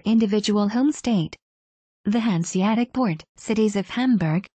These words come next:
Bremen and Lübeck ranked among the most ferocious opponents of the so-called contract with Prussia. As advocates of free trade, they objected Prussian ideas of economic integration and refused to sign the renewed Zollverein, custom union, treaties until eighteen eighty-eight.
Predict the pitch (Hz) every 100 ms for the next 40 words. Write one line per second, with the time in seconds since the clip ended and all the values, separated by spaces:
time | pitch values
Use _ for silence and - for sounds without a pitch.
0 | - 196 240 262 240 208 233 254 320 -
1 | 254 302 269 233 233 208 196 240 277 -
2 | 240 233 302 277 247 202 190 185 170 160
3 | 175 170 175 - 294 - 214 202 - 240
4 | 262 233 208 226 - 220 269 - 156 160
5 | _ _ _ _ _ _ 190 180 - 220
6 | 156 - 160 185 - 156 - 240 285 -
7 | 214 160 160 _ - 180 202 185 - 262
8 | 285 - 226 240 - 226 170 160 160 180
9 | 202 - 175 165 170 175 185 - 160 165
10 | 175 214 - 240 214 185 185 175 196 190
11 | - 170 - 185 208 190 202 202 208 -
12 | 247 262 - 160 151 185 208 _ - 269
13 | - 180 170 214 175 160 214 _ _ -
14 | 233 226 220 208 185 196 214 202 220 233
15 | - 240 233 226 220 233 247 165